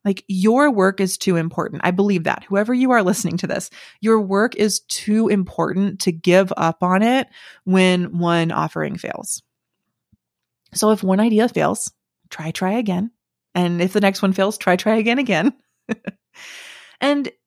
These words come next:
if that's not working, then I would suggest try asking your audience, like, what do they want? Why didn't they buy this thing?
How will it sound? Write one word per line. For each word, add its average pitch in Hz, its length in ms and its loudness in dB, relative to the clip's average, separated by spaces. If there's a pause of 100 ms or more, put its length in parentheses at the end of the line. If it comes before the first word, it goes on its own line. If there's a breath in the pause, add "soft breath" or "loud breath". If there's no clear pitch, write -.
(180)
if 294 140 0
that's 349 220 0
not 330 320 0
working, 190 760 -2 (120)
then 269 380 2
I 220 120 0
would 226 140 4
suggest 180 760 -2 (120)
try 330 320 0
asking 247 400 -2
your 220 180 0
audience, 165 560 -4
like, 202 140 -2
what 269 260 2
do 294 140 2
they 185 180 2
want? - 380 -10
Why 220 220 2
didn't 254 280 2
they 175 140 -2
buy - 260 -4
this - 240 -10
thing? 202 360 -10